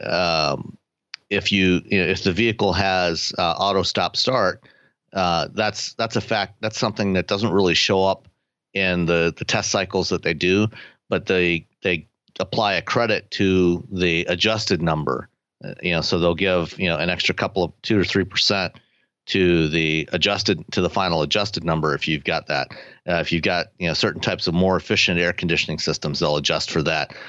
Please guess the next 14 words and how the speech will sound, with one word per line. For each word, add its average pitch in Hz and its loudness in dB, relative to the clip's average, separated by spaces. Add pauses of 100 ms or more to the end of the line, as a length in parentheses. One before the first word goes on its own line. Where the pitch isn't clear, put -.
(100)
So 113 0
there's 101 4
all 123 2
kinds 117 -2
of 92 0
adjustment 101 -2
factors 80 -4
that 80 -2
get, 76 -4 (160)
that 82 -6
get - -4
put 95 0
in 90 2
there, 76 0